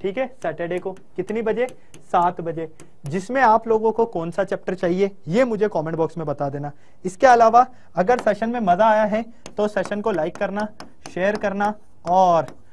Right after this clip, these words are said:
कमेंट बॉक्स में ज़रूर मुझे बताना कि सेशन कैसा लगा, क्योंकि मैं हर क्लास के कमेंट ज़रूर चेक करता हूँ, ठीक है।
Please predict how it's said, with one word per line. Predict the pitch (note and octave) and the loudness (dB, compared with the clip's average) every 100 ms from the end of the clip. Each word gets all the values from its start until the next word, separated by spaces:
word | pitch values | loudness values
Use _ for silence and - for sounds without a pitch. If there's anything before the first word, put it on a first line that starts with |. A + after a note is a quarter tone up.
| - - | -16 -6
कमेंट | E3+ G3+ | -4 -2
बॉक्स | G3+ F#3+ | -4 -4
में | G#3+ - - | -6 -8 -12
ज़रूर | E3+ E3 G3 | -8 -4 -4
मुझे | G3+ G3+ | -2 0
बताना | F3 F3+ F#3 G#3+ - - | 2 2 0 -2 -6 -10
कि | F#3 | -8
सेशन | F3+ D3+ F#3+ | -6 -6 -8
कैसा | F#3 D3+ F#3 | -6 -6 -2
लगा, | F3+ F#3 A3 - - - | -2 -2 -4 -8 -18 -14
क्योंकि | - E3+ | -12 -6
मैं | G#3 | -4
हर | G#3+ F#3 | -2 -2
क्लास | G3 F#3 - | -2 -6 -6
के | G3 | -8
कमेंट | D3 E3 E3 | -8 -8 -6
ज़रूर | E3+ C4 - - - | -6 -8 -10 -16 -6
चेक | F3+ F3 | -6 -4
करता | C3 - | -8 -8
हूँ, | B2 B2 - - - | -10 -12 -16 -20 -10
ठीक | - | -6
है। | G3 | 0